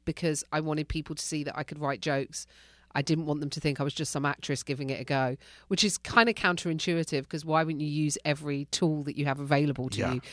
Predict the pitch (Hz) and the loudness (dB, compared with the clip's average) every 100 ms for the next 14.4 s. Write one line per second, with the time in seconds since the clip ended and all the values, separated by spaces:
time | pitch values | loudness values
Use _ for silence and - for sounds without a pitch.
0 | - - - 151 147 147 151 135 - 143 | -18 -8 -2 0 2 2 2 2 2 2
1 | 143 131 - - - - 151 147 147 - | 2 -2 -2 -8 -8 -2 0 0 -4 -8
2 | - - - _ - 170 160 156 156 - | -16 -20 -20 _ 2 6 6 4 0 -4
3 | - 156 143 143 175 170 175 170 - 180 | -2 2 2 2 2 2 2 0 -2 -4
4 | 185 143 135 127 131 143 151 151 165 156 | -4 -2 -2 -2 -4 -2 2 4 2 -2
5 | 139 - 139 - 127 139 147 147 147 160 | -6 -6 -6 -6 -6 -6 -2 -2 -2 -2
6 | 147 139 143 131 131 107 104 - 151 139 | -2 -2 -2 -2 -4 -6 -8 -4 -2 2
7 | 151 - 160 151 147 131 123 90 - _ | 0 2 2 4 2 -2 -6 -8 -16 _
8 | _ _ - - 143 - _ - - 160 | _ _ -12 -10 -8 -10 _ -4 0 2
9 | 160 165 143 135 139 - - - - 262 | 0 0 0 0 -4 -10 -12 -4 6 8
10 | 208 196 226 - - 170 165 160 180 160 | 8 0 -4 -12 4 8 8 6 4 4
11 | 143 151 165 165 160 160 - 151 147 143 | 4 2 2 2 2 0 -2 -2 0 2
12 | 156 135 135 - 160 151 180 190 160 180 | 4 2 2 0 0 4 6 6 4 4
13 | 170 156 170 170 180 165 156 151 156 - | 4 6 6 6 2 2 4 4 2 6
14 | 160 156 160 | 8 10 8